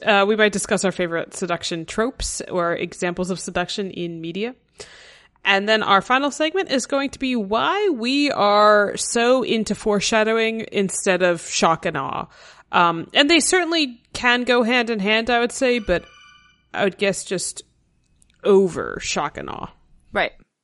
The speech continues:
Speaker 2: right. As storytelling convention, like, as dominant storytelling conventions in any particular given piece of media, so. Yup.
Speaker 1: Yes.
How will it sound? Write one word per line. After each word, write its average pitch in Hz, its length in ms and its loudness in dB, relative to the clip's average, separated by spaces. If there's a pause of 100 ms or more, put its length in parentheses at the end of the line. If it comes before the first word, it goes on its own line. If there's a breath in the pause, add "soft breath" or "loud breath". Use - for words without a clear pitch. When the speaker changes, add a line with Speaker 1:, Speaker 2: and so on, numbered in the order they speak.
(240)
Speaker 2:
right. 165 200 -2 (720 loud breath)
As 240 400 2
storytelling 208 560 0
convention, 180 540 -4
like, 170 200 -2
as 175 300 0 (240)
dominant 185 420 0
storytelling 160 500 -4
conventions 156 500 -10
in 139 100 -12
any 139 320 -12 (120)
particular 156 360 -8
given 127 320 -12 (200)
piece - 180 -10
of 160 80 -12
media, 185 340 -10 (160)
so. - 180 -14 (1300 loud breath)
Yup. 165 320 0
Speaker 1:
Yes. - 380 -4